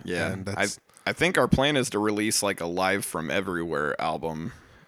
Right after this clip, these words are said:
Speaker 1: like,
Speaker 2: Brilliant.
Speaker 1: really soon too. So that'll be really cool to where
Speaker 2: Brilliant.
Speaker 1: to where basically we just have some of our best takes
Speaker 2: Dude, that is
Speaker 1: from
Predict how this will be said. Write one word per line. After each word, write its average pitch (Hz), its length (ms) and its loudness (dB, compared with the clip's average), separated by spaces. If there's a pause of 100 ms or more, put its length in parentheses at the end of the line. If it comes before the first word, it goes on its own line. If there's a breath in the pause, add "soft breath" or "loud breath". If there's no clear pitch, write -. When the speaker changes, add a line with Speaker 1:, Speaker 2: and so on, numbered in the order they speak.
(520 loud breath)
Speaker 1:
like, 95 180 6
Speaker 2:
Brilliant. 92 560 4
Speaker 1:
really 101 260 0
soon 98 540 -4 (100)
too. 95 380 -2
So 98 300 -2
that'll 104 260 2
be 98 160 -6
really 92 240 -4
cool 92 300 -6
to 127 60 8
where 123 100 10
Speaker 2:
Brilliant. 117 760 4 (240 loud breath)
Speaker 1:
to 127 160 2
where 123 220 4
basically 113 560 0
we 113 120 0
just 110 200 -2
have 107 160 2
some 117 180 0
of 107 100 -2
our 101 160 0
best 90 360 -4
takes - 500 -2 (160)
Speaker 2:
Dude, 135 240 -2
that 131 180 4
is 127 220 0 (240)
Speaker 1:
from 113 360 0